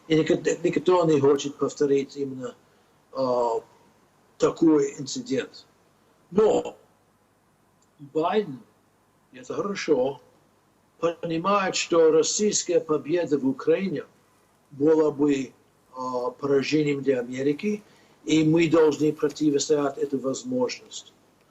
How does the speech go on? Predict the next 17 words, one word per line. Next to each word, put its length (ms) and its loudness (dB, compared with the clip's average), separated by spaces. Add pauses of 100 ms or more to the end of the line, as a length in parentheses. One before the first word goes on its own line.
(460)
Поэтому 540 0 (440)
он 340 2
делает 480 2
много, 640 -2 (300)
не 240 2
всё, 540 2
но 100 0
он 80 0
делает 260 2
много, 540 -4 (380)
чтобы 720 2 (200)
предотвратить, 1040 0 (640)
а, 260 2
такой 340 0
результат 600 2
этой 200 -4
войны. 400 -8